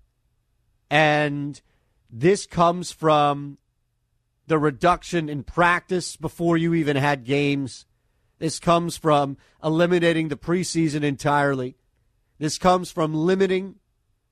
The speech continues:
pretty much trying to take away contact altogether. This was a huge discussion coming into the season about how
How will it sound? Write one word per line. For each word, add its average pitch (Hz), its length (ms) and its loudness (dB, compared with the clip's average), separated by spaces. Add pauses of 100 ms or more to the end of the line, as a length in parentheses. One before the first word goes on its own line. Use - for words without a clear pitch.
(180)
pretty 185 180 0
much 175 280 -2
trying 175 240 0
to 160 80 -4
take 180 260 -2
away 156 200 0
contact 160 720 -2
altogether. 156 800 0 (1400)
This 208 240 0
was 208 200 0
a 190 80 0
huge 220 1400 -2
discussion 170 760 0
coming 165 320 -2
into 170 240 -2
the 143 80 -4
season 147 420 -2
about 131 280 2
how 160 600 0